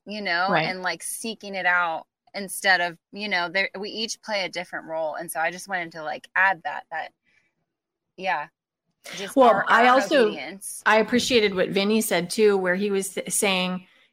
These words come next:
Speaker 2: he would think, "Oh, if only I had this building," or "If only I had that." 'Cause I tend to think that way in those types
Speaker 1: Mm-hmm.
Speaker 2: of terms. "If only I had a bigger living room. If only I had a bigger dining room."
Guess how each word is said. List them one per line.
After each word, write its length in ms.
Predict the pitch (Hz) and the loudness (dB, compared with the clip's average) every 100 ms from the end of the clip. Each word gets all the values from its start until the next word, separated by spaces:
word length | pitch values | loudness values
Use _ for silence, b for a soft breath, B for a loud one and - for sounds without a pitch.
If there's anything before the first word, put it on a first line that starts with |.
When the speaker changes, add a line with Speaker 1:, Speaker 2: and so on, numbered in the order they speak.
| _ | _
Speaker 2:
he 140 | - 233 | 0 4
would 160 | 214 | 2
think, 280 | 208 208 185 | 2 -2 2
"Oh, 160 | 208 214 | 4 4
if 140 | 208 | 4
only 280 | 208 208 214 | 2 2 2
I 120 | 190 208 | 0 0
had 260 | 196 180 | 0 -2
this 200 | 180 175 | -2 -4
building," 480 | - 175 170 160 175 | -2 -2 -2 -4 -4
or 120 | 175 | -4
"If 120 | 180 | -4
only 280 | - 196 202 | -2 -2 -2
I 100 | 180 | -2
had 260 | 185 185 175 | -2 -4 0
that." 260 | 165 160 - | 2 2 -2
'Cause 240 | 196 - - | -6 -4 2
I 220 | 190 262 | 4 6
tend 280 | 262 214 175 | 2 -2 -4
to 120 | 175 180 | -6 -6
think 320 | 160 156 - | -8 -8 -4
that 200 | 156 - | -4 -4
way 280 | 127 185 208 | -6 -6 -4
in 160 | 196 185 | -2 0
those 280 | 185 180 185 | 2 0 -4
types 180 | 170 - | -8 -8
Speaker 1:
Mm-hmm. 60 | |
Speaker 2:
of 60 | 165 | -10
terms. 460 | 156 160 180 - - | -8 -6 -8 -8 -4
"If 140 | 196 | 0
only 240 | 202 196 | 0 2
I 60 | 190 | 0
had 180 | 202 185 | 0 -2
a 40 | |
bigger 260 | 180 175 170 | -2 -2 -2
living 280 | 165 165 165 | -2 -4 -6
room. 240 | 160 180 | -6 -8
If 140 | 180 196 | -6 -4
only 260 | 190 190 | -4 0
I 100 | 175 | 0
had 200 | 180 175 | 0 0
a 80 | 170 | -2
bigger 240 | 170 160 165 | -6 -6 -4
dining 360 | 165 170 175 | -2 -2 -4
room." 240 | 156 156 | -4 -6